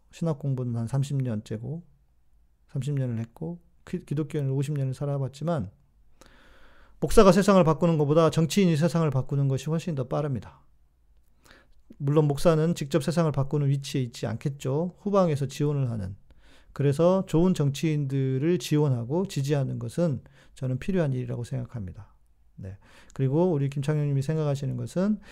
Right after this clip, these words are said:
정치와, 아, 일단 삶과 신앙을 그 구별해서 놓고 보는 이원론적인 생각, 관점이라고 저는 생각합니다. 저는 통합적이기 때문에 별로 저게 그 제 머리에 이렇게 거-, 거추장스럽게 들리지,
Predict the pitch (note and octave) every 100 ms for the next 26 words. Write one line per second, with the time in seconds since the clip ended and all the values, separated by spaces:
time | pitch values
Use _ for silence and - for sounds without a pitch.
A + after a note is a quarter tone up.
0 | - - D3 C#3+ - F#3+ C#3+ G#2+ F#2 F#2+
1 | - - - - C3 A2+ A2 - - -
2 | - - A#3 B3 G#3+ C3+ A#2+ C#3 - A3+
3 | G3 D3+ F3 A3+ A#3 - _ - - -
4 | - - - C3+ F3 G#3+ F#3+ D#3 C3 B2+
5 | C3 A2 G#2+ A2 E3+ G#3 G#3 E3+ C#3+ B2
6 | B2 C3+ B2 G2 - - A2+ A2+ C3 A#2
7 | G#2 G2+ G#2 A#2 G2+ G2 C3 B2 A2+ G#2
8 | F#2+ E2+ - C#3+ E3 D3+ - A#3 A3+ E3
9 | A#2+ G#2+ - G2 A#2 E3 G2 - - _
10 | - E3 E3+ D#3 C#3 C3+ - - C#3 -
11 | D3 C3 C#3+ D#3+ C3 D3 B2 G2+ - -
12 | - C#3 D3+ D3 D#3 D3+ F#3 D#3+ C3+ C3
13 | - - C3 C#3 C#3 C3+ C3+